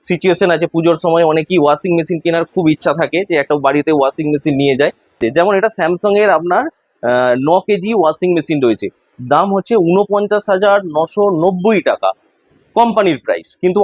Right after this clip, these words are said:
আমাদের এই, আহ, অফারে পাবেন, পুজো অফার, ফেস্টিভ অফারে পাবেন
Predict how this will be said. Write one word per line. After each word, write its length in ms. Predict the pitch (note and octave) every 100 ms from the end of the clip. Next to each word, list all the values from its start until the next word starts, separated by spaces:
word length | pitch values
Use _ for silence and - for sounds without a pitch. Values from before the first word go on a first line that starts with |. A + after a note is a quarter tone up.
| -
আমাদের 480 | B2 D3+ G#3+ G#3 A3+ G3+
এই, 300 | D#3 F#3+ F3+ A#2+ _ -
আহ, 160 | A#2+ A#2
অফারে 320 | - - A3+
পাবেন, 340 | A3 D3+ C#3+ G3+
পুজো 280 | E3+ E3 F3+
অফার, 260 | E3 F3+
ফেস্টিভ 320 | E3+ D#3+ - F3+ - C3
অফারে 260 | C#3 F3 G3+
পাবেন 300 | F#3 D#3